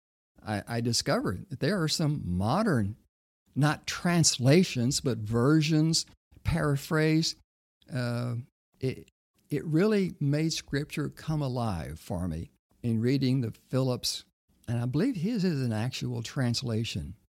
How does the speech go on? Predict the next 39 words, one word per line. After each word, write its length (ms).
And, 480
uh, 220
even 320
the 80
Message 560
that 160
puts 200
it 120
down 400
to 240
modern 440
day 180
words, 680
to, 400
uh, 840
Psalm 320
twenty-three 840
of 200
all 260
of 80
the 80
difficulties 800
that 160
David 360
went 220
through. 380
And, 400
you 140
know, 80
he 180
came 280
through 280
it. 140
He 160
had 200
some 240
ups 260
and 140
downs. 500